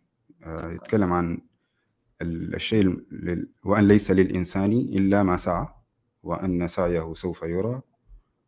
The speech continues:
Speaker 1: ثم يجزاه الجزاء الأوفى، وأن إلى ربك المنتهى". بعدين الآية اللي بعدها تقول: "وأنه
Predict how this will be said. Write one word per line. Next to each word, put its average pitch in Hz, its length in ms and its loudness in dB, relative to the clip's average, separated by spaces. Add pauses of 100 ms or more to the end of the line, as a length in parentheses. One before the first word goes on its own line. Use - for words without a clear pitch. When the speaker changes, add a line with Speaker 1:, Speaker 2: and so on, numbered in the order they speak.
(240)
Speaker 1:
ثم 92 200 2
يجزاه 85 400 0
الجزاء 80 500 -2
الأوفى، 98 360 -2
وأن 98 360 4
إلى 87 240 2
ربك 85 300 0
المنتهى". 78 400 -8 (1000)
بعدين 143 340 6
الآية 123 300 8
اللي 90 140 6
بعدها 87 280 2
تقول: 90 680 -2
"وأنه 90 760 -2